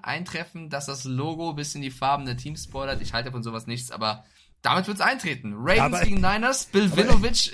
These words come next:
Speaker 1: Referee. Ja?
Speaker 2: Ist doch schon komisch, dass es drei Jahre hintereinander dann zutreffend wäre. Unterstreicht natürlich die Theorie der,
Speaker 1: Ja, aber
Speaker 2: hm,
Speaker 1: Digga,
Speaker 2: warte
Speaker 1: wie
Speaker 2: mal,
Speaker 1: viele,
Speaker 2: ist eine
Speaker 1: wie viele Teams haben,
Speaker 2: Unterhaltungsliga.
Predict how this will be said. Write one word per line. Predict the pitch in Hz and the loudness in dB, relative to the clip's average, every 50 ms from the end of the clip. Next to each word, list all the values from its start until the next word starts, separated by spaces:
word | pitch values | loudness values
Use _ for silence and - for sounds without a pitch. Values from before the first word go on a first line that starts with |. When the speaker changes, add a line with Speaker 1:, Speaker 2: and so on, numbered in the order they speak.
| 165 | -4
Speaker 1:
Referee. | 170 180 208 208 - 240 226 233 247 254 262 262 - - _ _ _ _ _ _ _ _ - - - - | 0 0 0 0 0 -4 -4 -4 -4 -4 -6 -8 -12 -20 _ _ _ _ _ _ _ _ -20 -20 -12 -6
Ja? | 120 143 - - 143 - - _ _ - _ - | -6 -6 -6 -6 -10 -14 -16 _ _ -20 _ -12
Speaker 2:
Ist | - - - 165 | -10 -8 -6 -6
doch | 147 - | -6 -4
schon | - 139 117 | -4 -6 -6
komisch, | - 147 147 123 120 107 - | -4 -4 -4 -2 -2 -4 -2
dass | 123 117 | -2 -2
es | 113 117 113 - | -2 -2 -4 -6
drei | - 92 107 120 | -6 -8 -6 -6
Jahre | 123 120 117 120 120 113 | -6 -6 -6 -6 -6 -6
hintereinander | 104 104 98 110 101 92 92 92 113 120 113 101 | -6 -6 -6 -6 -8 -8 -10 -10 -8 -8 -8 -8
dann | 107 104 107 | -8 -10 -10
zutreffend | - - 151 156 - - - 95 85 - 78 76 - | -6 -4 -4 -2 -2 -4 -6 -4 -6 -8 -8 -10 -12
wäre. | 78 73 73 69 67 - - - _ _ _ _ _ _ | -12 -12 -12 -14 -14 -16 -18 -20 _ _ _ _ _ _
Unterstreicht | - 160 165 170 180 165 - - - - 165 208 214 - - | -6 -4 0 0 0 0 0 -2 -2 -2 0 0 0 0 0
natürlich | 147 135 113 123 123 117 113 - | 0 -2 -2 -2 -2 -2 -4 -4
die | - 113 107 | -6 -6 -6
Theorie | - 123 127 120 113 110 107 123 123 | -4 -4 -2 -2 -4 -2 -4 -4 -4
der, | 113 95 95 95 135 | -4 -4 -6 -6 -6
Speaker 1:
Ja, | 190 233 | -8 -6
aber | 247 220 202 | -6 -4 -4
Speaker 2:
hm, | 180 156 143 | -4 -4 -4
Speaker 1:
Digga, | 135 131 - 139 | -4 -2 0 0
Speaker 2:
warte | 147 170 165 | 2 2 2
Speaker 1:
wie | 160 | 2
Speaker 2:
mal, | 175 185 - - | 0 0 0 0
Speaker 1:
viele, | 185 190 190 190 | 2 2 4 4
Speaker 2:
ist | 190 185 | 4 4
eine | - 202 | 4 2
Speaker 1:
wie | - - | 2 4
viele | 214 202 | 4 4
Teams | - 127 175 214 208 170 165 | 4 4 4 6 4 4 4
haben, | 190 185 180 | 4 4 4
Speaker 2:
Unterhaltungsliga. | 131 123 117 95 - | 2 0 -2 -4 -6